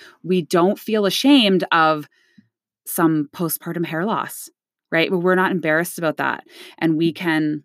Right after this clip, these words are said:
you know, look to one another and, and sort of, like, in a nod of understanding, like, "Yes, you know, we're all going through this.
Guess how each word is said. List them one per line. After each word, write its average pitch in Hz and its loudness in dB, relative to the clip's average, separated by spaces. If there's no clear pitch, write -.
you 170 -2
know, 151 2
look 170 -4
to 180 -6
one 160 2
another 156 2
and, 147 2
and 147 0
sort 202 2
of, 180 2
like, 190 0
in 190 0
a 175 2
nod 175 2
of 165 -4
understanding, 160 0
like, 143 -2
"Yes, 170 -4
you 160 -6
know, 151 -2
we're 151 -6
all 170 -6
going 190 -4
through 202 -4
this. 170 -2